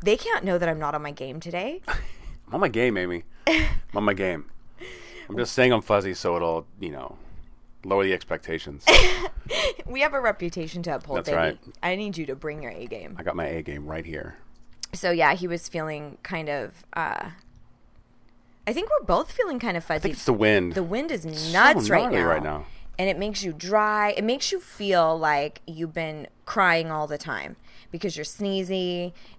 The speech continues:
Speaker 1: and your eyes are all, you know, but I just feel puffy. I feel the same way, but I don't feel super,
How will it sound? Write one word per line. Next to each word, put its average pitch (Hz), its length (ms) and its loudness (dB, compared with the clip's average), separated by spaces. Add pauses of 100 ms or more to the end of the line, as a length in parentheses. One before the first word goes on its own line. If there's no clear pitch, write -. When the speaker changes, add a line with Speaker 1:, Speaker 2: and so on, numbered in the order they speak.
(120)
Speaker 1:
and 156 280 -6
your - 140 -4
eyes 175 340 0
are 170 100 2
all, 156 380 -2 (180)
you 202 140 -2
know, 214 160 -2
but - 100 -8 (100)
I 226 220 -4
just 220 220 -6
feel 190 160 0
puffy. 180 720 -6 (100)
I 214 80 -4
feel 226 100 -8
the 202 80 -6
same 165 220 -4
way, 147 100 -6
but 180 160 0
I 214 40 -2
don't 226 200 -4
feel 165 260 -4
super, 143 600 -6